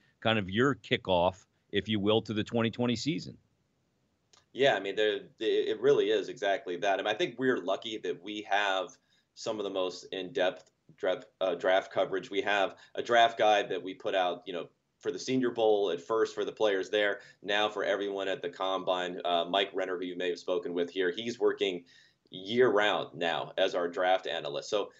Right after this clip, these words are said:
Speaker 2: we've been collecting grades now at the college level for, for a number of years. So we have the different metrics. We have all the numbers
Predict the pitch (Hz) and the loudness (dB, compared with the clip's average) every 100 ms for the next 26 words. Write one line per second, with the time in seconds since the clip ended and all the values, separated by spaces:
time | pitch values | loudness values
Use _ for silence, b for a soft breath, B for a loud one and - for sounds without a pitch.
0 | b b 95 131 143 127 120 110 - 127 | b b -2 2 2 2 0 -2 0 2
1 | 135 - 117 104 90 _ - 110 147 139 | 2 0 -4 -4 -10 _ -8 0 0 0
2 | 87 87 80 69 - 98 98 95 101 92 | -6 -8 -6 -6 -4 -4 -4 -4 0 0
3 | 85 82 87 85 78 80 _ - 104 95 | -2 -6 -6 -6 -8 -10 _ -4 -2 -2
4 | 92 107 101 104 95 92 87 92 87 85 | -2 -2 -2 -4 -2 -4 -4 0 0 0
5 | b b - 127 139 127 139 156 139 135 | b b 0 0 2 2 2 2 2 0
6 | 131 117 107 107 - 101 - - 107 101 | 2 -2 -2 -2 -2 -4 -6 -8 -6 -2
7 | 117 117 101 107 110 101 95 92 92 90 | 0 0 2 2 2 -2 -4 -4 -6 -6
8 | - | -8